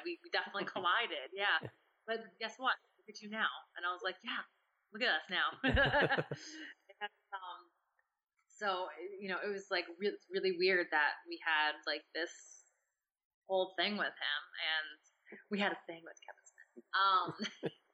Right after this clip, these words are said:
Speaker 1: <laughs> and, um, and, uh, it all started from me watching Dogma.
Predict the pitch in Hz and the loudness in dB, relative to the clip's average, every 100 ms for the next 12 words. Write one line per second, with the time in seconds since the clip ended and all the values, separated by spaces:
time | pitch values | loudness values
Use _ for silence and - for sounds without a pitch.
0 | 233 220 214 196 190 185 190 175 170 _ | -6 0 2 2 0 -2 2 2 2 _
1 | _ _ _ _ _ _ - - _ _ | _ _ _ _ _ _ -20 -20 _ _
2 | _ _ 190 185 175 175 170 156 151 151 | _ _ -12 -10 -10 0 4 6 6 2
3 | - _ _ _ - - _ _ _ _ | -4 _ _ _ -12 -12 _ _ _ _
4 | _ _ _ _ - 180 180 170 - 175 | _ _ _ _ -14 -2 0 0 0 0
5 | 180 175 - 185 175 165 156 _ - 175 | 0 -2 -6 -2 -2 -4 -12 _ -14 -10
6 | 165 151 160 170 160 151 170 | -4 -4 -4 -4 2 2 2